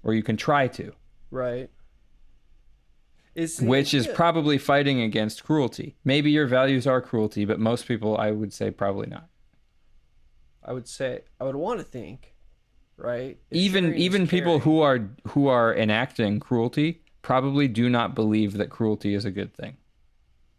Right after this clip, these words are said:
Speaker 2: Then why would you participate in it?
Speaker 1: Because they,
Speaker 2: That's a
Speaker 1: they
Speaker 2: hard one.
Speaker 1: probably, ha-, I mean, because we are super good at mental gymnastics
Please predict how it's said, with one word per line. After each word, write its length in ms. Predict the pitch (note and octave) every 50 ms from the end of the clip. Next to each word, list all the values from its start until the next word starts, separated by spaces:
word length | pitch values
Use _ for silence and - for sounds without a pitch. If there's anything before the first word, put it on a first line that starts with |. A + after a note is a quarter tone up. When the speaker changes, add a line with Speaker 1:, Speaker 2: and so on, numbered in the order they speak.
| _ _ _ _ _ _ _ _ _ _ _ _ _ _ _ _
Speaker 2:
Then 120 | - F3+ F#3
why 140 | A3 B3+
would 180 | C#4 C#4 G3+ E3
you 60 | D#3+
participate 640 | - - A#2 - - - E3+ - - - A#2 A2+ A2
in 60 | F#2+
it? 40 | G2
Speaker 1:
Because 320 | C3 C#3 E3+ F3 E3+ D#3+
they, 140 | E3+ E3+ D#3
Speaker 2:
That's 100 | G#2 B2+
a 20 |
Speaker 1:
they 60 | B2+ C3 C3+
Speaker 2:
hard 20 |
one. 80 | D3 D#3
Speaker 1:
probably, 520 | D3 C#3+ D3+ D3+ F3 E3 E3 E3+ E3 E3
ha-, 180 | D3+ D3+ - -
I 80 | - C#3
mean, 360 | C#3+ E3 E3 D#3+ - - - - _ _
because 320 | C#3+ C#3 D#3 D3 C3+ C3
we 180 | B2 C3+ D#3 D#3+
are 100 | C#3+ B2+
super 480 | - - - - F#3+ F#3 F3 E3+ D#3 C3
good 160 | C3+ D3+ D3
at 100 | C3 G2+
mental 320 | A2 A#2+ B2+ C3+ - C3+
gymnastics 920 | A2+ G#2+ A#2+ A2+ A2 A#2 B2+ D3 C#3+ - - - G#2 - - - - - -